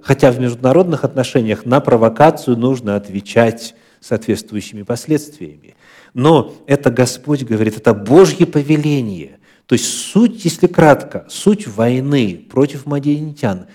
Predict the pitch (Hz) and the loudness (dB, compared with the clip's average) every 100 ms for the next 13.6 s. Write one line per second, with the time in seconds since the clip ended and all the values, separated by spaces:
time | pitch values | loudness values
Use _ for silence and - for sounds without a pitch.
0 | _ - - 92 107 156 180 160 - 123 | _ -20 -10 -8 -4 -2 -2 -4 -4 -4
1 | 117 110 90 120 131 131 131 135 127 117 | -4 -8 -6 -6 -4 -8 -6 -8 -4 -2
2 | 101 95 92 - _ - - 95 98 139 | -2 -4 -10 -14 _ -10 -6 -4 -2 -2
3 | 127 131 131 - 107 110 98 - - - | 0 -2 -2 -4 -8 -6 -12 -12 -14 0
4 | 165 151 104 90 85 - _ _ _ - | 2 2 -4 -10 -12 -14 _ _ _ -2
5 | 131 165 147 - _ _ _ - - - | 2 2 0 -10 _ _ _ -20 -16 -6
6 | 117 117 113 110 - _ - 110 98 - | 0 2 0 -2 -10 _ -6 -2 -2 -4
7 | - _ 127 135 - 127 - 123 - 104 | -20 _ -2 -2 -6 -14 -14 -16 -14 -16
8 | - - 104 - - 95 - _ _ 113 | -16 -12 -12 -12 -10 -10 -10 _ _ -6
9 | 104 90 82 - 90 82 _ _ _ - | -4 -6 -10 -12 -16 -16 _ _ _ -12
10 | 98 104 101 - - _ _ _ _ _ | -10 -10 -12 -18 -18 _ _ _ _ _
11 | _ _ _ 95 101 104 - - - 180 | _ _ _ -10 -8 -10 -16 -8 0 0
12 | 185 175 - 143 - 147 156 147 123 123 | 0 -6 -6 -12 -8 -6 -2 -2 -2 -2
13 | 127 127 113 107 85 - | -4 -6 -6 -8 -8 -16